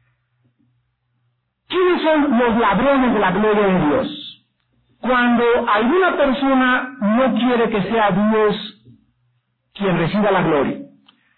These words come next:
cuando alguna persona no quiere que Dios controle su vida,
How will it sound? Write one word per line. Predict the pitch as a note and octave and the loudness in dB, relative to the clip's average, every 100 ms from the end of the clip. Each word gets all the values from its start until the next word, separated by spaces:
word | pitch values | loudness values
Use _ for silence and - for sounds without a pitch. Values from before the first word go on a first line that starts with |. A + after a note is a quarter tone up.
| _ _ _ _ _ | _ _ _ _ _
cuando | - A#3+ A#3+ | -4 0 2
alguna | D4 G4 F4+ | 2 0 0
persona | D4+ C#4+ D4+ C#4 | 0 0 2 0
no | C#4 | 0
quiere | C4 C4+ C#4 | 0 2 2
que | G#3+ | 0
Dios | G3 B3 C4 | 0 0 0
controle | - A#3+ F#3 G3 A#3 A#3+ | -2 -2 -2 0 0 0
su | A#3 A#3+ | -2 0
vida, | A3 G#3 - - | 0 0 -2 -6